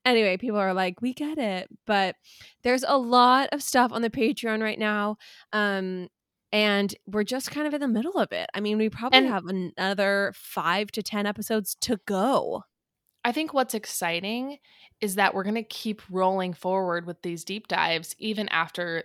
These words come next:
Speaker 2: this case concludes, even after, you know, the, the camera crews pack up and leave Fairfax, Virginia.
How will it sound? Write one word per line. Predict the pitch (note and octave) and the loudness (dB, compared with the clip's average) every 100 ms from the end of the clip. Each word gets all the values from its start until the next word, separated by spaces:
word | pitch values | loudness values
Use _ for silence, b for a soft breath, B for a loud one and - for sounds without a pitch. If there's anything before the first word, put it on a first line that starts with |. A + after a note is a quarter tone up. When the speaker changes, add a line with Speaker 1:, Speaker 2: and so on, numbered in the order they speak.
| - | -6
Speaker 2:
this | F3+ - | -6 -6
case | - E3+ - | -6 -6 -6
concludes, | - E3+ - F#3+ - G3+ G3+ | -10 -10 -4 -4 -2 -6 -6
even | F#3+ | -2
after, | F#3+ F#3 F#3 F3 | 0 0 -2 -2
you | - | -2
know, | E3+ D#3+ - B B B B | -4 -4 -6 B B B B
the, | F3+ F#3+ F3 | -2 2 2
the | F#3 | 0
camera | G3 G3+ G3+ | -2 -2 -2
crews | - F3+ | -2 -6
pack | - F3 F3+ | 0 0 2
up | E3+ | -2
and | E3+ E3+ | -2 -6
leave | E3+ | -4
Fairfax, | F3+ E3+ E3+ F3 | -2 -2 -2 -4
Virginia. | - F3 F#3 F3+ E3+ | -6 -4 -4 0 -2